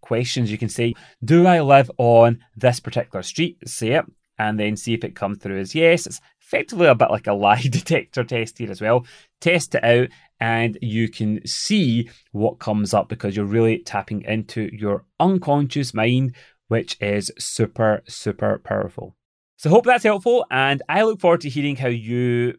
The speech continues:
put this into action. So as always, reach out to me, drop me an email at Osman, that's O S M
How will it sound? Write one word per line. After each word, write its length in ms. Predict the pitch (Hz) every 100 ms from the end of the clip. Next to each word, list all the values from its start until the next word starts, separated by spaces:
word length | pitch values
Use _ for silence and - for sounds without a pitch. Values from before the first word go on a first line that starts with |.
| _
put 100 | 151
this 160 | 151 190
into 200 | 180 -
action. 420 | 170 - 220 220
So 260 | - 147 -
as 200 | 185 180
always, 380 | 180 180 185 165 -
reach 320 | 127 123 156
out 160 | 147 -
to 80 |
me, 320 | 160 156 156 - - _ -
drop 200 | 208 180
me 80 |
an 100 | 190
email 580 | 156 151 151 147 151 156 -
at 280 | 127 - -
Osman, 680 | - - - 175 175 180 170
that's 240 | 120 113 -
O 160 | 185 185
S 160 | 160
M 300 | 160 151 160